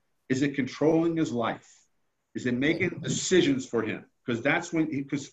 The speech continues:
parents say, "Well, how do you know, Steve?" I said, If he starts making decisions that are in favor of drugs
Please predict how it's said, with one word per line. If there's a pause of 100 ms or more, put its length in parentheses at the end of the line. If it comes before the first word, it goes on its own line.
(120)
parents
say,
"Well,
how
do
you
know,
Steve?"
I
said, (400)
If
he
starts
making
decisions (680)
that
are
in
favor
of (360)
drugs